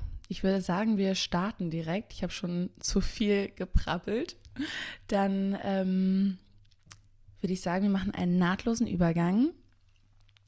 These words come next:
Vielleicht bist du auch schon in Position und hast fleißig die fünf Minuten jetzt noch ausgehalten. Wenn dem so sei, ist es wunderbar. Wenn nicht, dann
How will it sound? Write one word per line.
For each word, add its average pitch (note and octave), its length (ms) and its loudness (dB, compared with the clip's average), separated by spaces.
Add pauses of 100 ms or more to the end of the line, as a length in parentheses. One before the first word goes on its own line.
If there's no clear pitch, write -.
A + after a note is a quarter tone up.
(120)
Vielleicht G3 380 2
bist - 220 -2
du - 80 -2
auch G3 120 -2
schon - 160 -4
in F3+ 160 -4
Position G3 840 4 (600)
und F#3+ 140 -2
hast F#3+ 320 -2
fleißig F#3+ 440 0
die F#3 120 -2
fünf F#3+ 240 -2
Minuten F#3+ 280 0
jetzt F3 180 -4
noch F3 80 -2
ausgehalten. F3 920 -2 (300)
Wenn G3 180 2
dem G3+ 160 4
so G3 140 0
sei, G3 600 2
ist F#3+ 160 -2
es F3+ 160 -6
wunderbar. F#3 720 0
Wenn F#3 180 0
nicht, F#3+ 280 -4
dann F3 320 -2